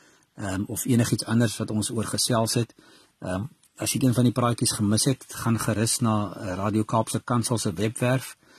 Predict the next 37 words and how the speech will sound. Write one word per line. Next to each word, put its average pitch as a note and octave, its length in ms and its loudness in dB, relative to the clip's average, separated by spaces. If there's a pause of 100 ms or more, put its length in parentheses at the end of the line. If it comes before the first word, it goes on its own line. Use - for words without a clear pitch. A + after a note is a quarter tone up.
(640)
Hulle A2 320 2
het A#2 100 2
daar A2 360 4
op A2+ 160 -6
hulle, G2+ 480 0
eh, F#2 180 -6 (460)
podcast, A#2+ 640 2
of - 200 -14
die G2 240 -12
Afrikaanse A2+ 580 -2
woord G#2+ 220 2
op G#2 100 -6
hulle G#2 180 -4
potgooi, A#2+ 480 0 (480)
het - 180 -8
hulle, G#2 380 2
ehm, G2 240 -4
die G#2 100 -2
programme A2 840 0
gelaai. G#2 560 -2 (120)
So - 180 -6
as G2+ 60 -2
jy G#2+ 120 0
enige B2+ 240 4
van A2+ 140 0
die G#2+ 80 2
vorige B2 340 0
programme A2 500 0
gemis G#2 340 -2
het A#2 160 0
en, F#2 200 -4
en G2+ 140 -8
graag A2+ 240 0
daarna G#2 300 2
wil G2 120 -2
gaan F#2 200 -4
luister, G#2+ 400 0